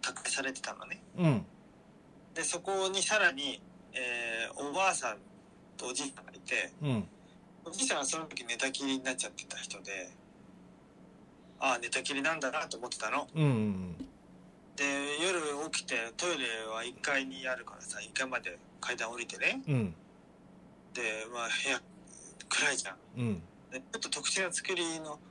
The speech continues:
Speaker 1: こう、離れたところにあるトイレから行って、それでトイレ済ませて、台所で手洗おうと思って。そしたら、廊下、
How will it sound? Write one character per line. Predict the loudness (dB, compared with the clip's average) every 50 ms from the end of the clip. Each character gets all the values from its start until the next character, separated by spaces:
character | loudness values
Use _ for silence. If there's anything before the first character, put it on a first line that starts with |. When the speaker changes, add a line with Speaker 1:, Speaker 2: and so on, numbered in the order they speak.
| -12 -6
Speaker 1:
こ | -4 -4
う、 | -4 -2
離 | -2 -2 2 4 4
れ | 4 4
た | 2
と | -2 -2
こ | 0
ろ | 2
に | 2 2
あ |
る | 0 0
ト | -2 -2
イ | -2 -2
レ | -2 -2
か | -2 -2
ら | -2 -4 -6 -8 -16 -20 -20 -20 -20 -20 -14 -10
行 | -10 -10
っ | -10
て、 | -6 0 2 4 4 2 0 -6 -16 -20 -20 -20 -20 -20 -20 -20 -20 -20 -20 -20 -20 -20 -20 -20 -20 -10 -6
そ | -2 -2
れ | 0 0
で | 2 0 0 0 -4 -8 -8 -6
ト | -2 -2
イ | 0 0
レ | 0
済 | 0 -2 -2
ま | -4 -6
せ | -6 -8 -8
て、 | -12 -12 -10 -10 -10 -10 -12 -18 -10 -4
台 | -2 0 0
所 | 0 -2 -2 -2 0 0 0 -2 -2 -6 -8 -12 -14 -20 -20 -20 -20 -20 -10 -8
で | -8 -6
手 | -2 0 2 2
洗 | 2 2 0
お | -4
う | -6
と | -8
思 | -10 -10
っ | -14
て。 | -12 -12 -12 -12 -12 -14 -18 -20 -20 -20 -20 -20 -20 -20 -20 -20 -20 -20 -20 -20 -20 -20 -20 -20 -20 -20 -20 -20 -20 -20 -20 -20 -20 -20 -20 -20 -20 -20 -20 -20 -20 -20 -20 -20 -20 -20 -20 -20 -20 -20 -14
そ | -10 -4
し | -2
た | -2
ら、 | 0 -2 -2 -2
廊 | -2 -4 -4 -4
下、 | -6 -10